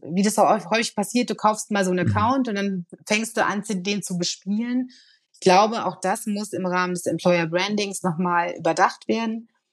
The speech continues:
Speaker 1: Das machen wir aber jetzt auch. Das heißt, auch da wollen wir uns dann einfach strategisch ein bisschen ausrichten und uns überlegen, was sinnvoll ist und was nicht.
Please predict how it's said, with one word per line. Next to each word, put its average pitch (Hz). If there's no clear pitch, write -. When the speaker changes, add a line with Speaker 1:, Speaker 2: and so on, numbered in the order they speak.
Speaker 1:
Das 160
machen 247
wir 247
aber 208
jetzt 202
auch. 190
Das -
heißt, 175
auch -
da 175
wollen 180
wir 170
uns 165
dann -
einfach 170
strategisch 175
ein 156
bisschen -
ausrichten -
und 165
uns 165
überlegen, 170
was 170
sinnvoll 170
ist 160
und 156
was -
nicht. 151